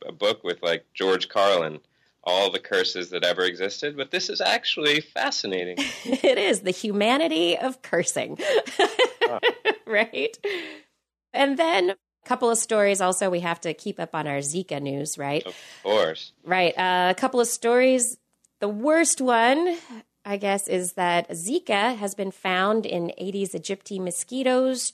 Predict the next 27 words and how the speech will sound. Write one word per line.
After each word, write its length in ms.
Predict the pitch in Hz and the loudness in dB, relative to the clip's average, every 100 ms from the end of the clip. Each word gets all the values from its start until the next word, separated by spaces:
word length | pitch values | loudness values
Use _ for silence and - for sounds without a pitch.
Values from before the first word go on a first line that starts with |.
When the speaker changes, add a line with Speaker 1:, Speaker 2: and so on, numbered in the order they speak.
| - | -6
Speaker 2:
to 360 | 262 262 262 254 - - - _ | -4 -2 -4 -6 -16 -20 -20 _
be 100 | 160 151 - | -12 -12 -16
passed 580 | - 226 254 - - - | -8 -6 -4 -4 -6 -16
to 80 | |
the 380 | 165 165 160 156 _ _ | -8 -4 -2 -4 _ _
next 480 | 170 190 - - - 175 | -8 -8 -6 -8 -8 -10
generation. 760 | 175 175 160 135 135 - - | -8 -8 -6 -8 -8 -12 -12
So 260 | - 170 147 | -10 -6 -4
mom 680 | 147 151 165 202 220 233 247 196 | -4 -2 0 2 0 -2 -6 -6
mosquitoes 840 | 190 - 269 277 262 262 262 - | -8 -8 -10 -4 -2 0 0 -4
infected 640 | - 147 - 202 - 196 170 | -8 -16 -12 -14 -8 -8 -6
with 140 | 160 | -8
Zika 500 | 156 202 254 233 226 _ | -8 -8 -6 -4 -6 _
pass 580 | - - 277 330 - - _ _ 175 | -16 -4 0 0 -2 -8 _ _ -10
Zika 480 | 156 233 240 240 247 | -4 -4 -2 -4 0
to 140 | 220 | 0
at 160 | 208 202 | 0 -2
least 280 | 294 - | -4 -4
one 460 | 165 170 196 233 262 | -4 0 2 2 0
out 200 | 254 185 | -2 -2
of 140 | 180 175 | -2 -2
every 400 | 202 208 220 214 | -4 -4 -8 -8
two 340 | - - 294 | -12 -6 -6
hundred 560 | 277 240 233 208 220 190 | -6 -6 -6 -4 -4 -6
ninety 600 | 175 180 196 196 180 180 - | -8 -4 -2 -4 -6 -8 -10
lab 520 | 160 160 170 175 - _ - | -6 -2 0 -2 -4 _ -10
offspring. 800 | 151 - - - 147 143 143 | -6 -6 -10 -10 -10 -8 -12